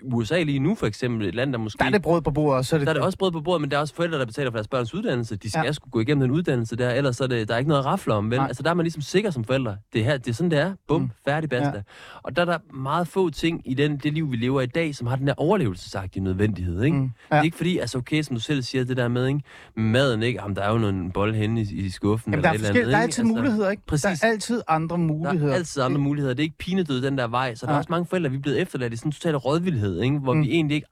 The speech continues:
Speaker 1: ah, hvor vigtigt er det i virkeligheden?
Speaker 2: Ja.
Speaker 1: Og der kunne jeg rigtig godt tænke mig, at vi sådan prøver at kigge lidt hen i de situationer, hvor vi faktisk er sikre.
Speaker 2: Mm.
Speaker 1: For eksempel, når de skal, hvis de skal have cykelhjelm på, spænd sikkerhedsselen.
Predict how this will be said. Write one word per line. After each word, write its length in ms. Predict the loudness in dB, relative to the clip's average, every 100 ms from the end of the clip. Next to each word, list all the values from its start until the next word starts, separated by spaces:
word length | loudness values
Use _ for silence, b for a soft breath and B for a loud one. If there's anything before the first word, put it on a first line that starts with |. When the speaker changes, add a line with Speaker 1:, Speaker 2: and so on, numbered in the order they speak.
| -8
Speaker 1:
ah, 60 | -4
hvor 140 | -4
vigtigt 420 | -2 -2 -4 -2
er 40 | 2
det 80 |
i 100 | 2 0
virkeligheden? 640 | 2 2 2 -4 -4 -6 -10 0
Speaker 2:
Ja. 120 | 2 2 b b -4
Speaker 1:
Og 100 | 0
der 100 | 2
kunne 140 | 2
jeg 60 | 2
rigtig 140 | 0
godt 120 | -2 -2
tænke 260 | -2 -2 -2
mig, 140 | -4 -8 _ _
at 140 | -6 -4
vi 40 |
sådan 180 | 0 -2
prøver 240 | 2 0
at 80 | 0
kigge 200 | -4 -6
lidt 100 | -2
hen 100 | 0
i 40 | 0
de 120 | -4
situationer, 520 | -2 -2 0 0 0
hvor 100 | -2
vi 80 | -2
faktisk 260 | 0 -2 0
er 120 | -2
sikre. 440 | 0 -2 -2 -12 -14 _
Speaker 2:
Mm. 120 | 2 2
Speaker 1:
For 40 |
eksempel, 320 | 2 2 2
når 100 | 0
de 60 | -2
skal, 240 | -4 -4
hvis 160 | -4 -10
de 80 | -8
skal 120 | -4
have 80 | -4
cykelhjelm 420 | -2 -2 0 -2
på, 200 | -4 -6
spænd 280 | -4 -2 0
sikkerhedsselen. 800 | -2 -2 -4 -4 -4 0 -2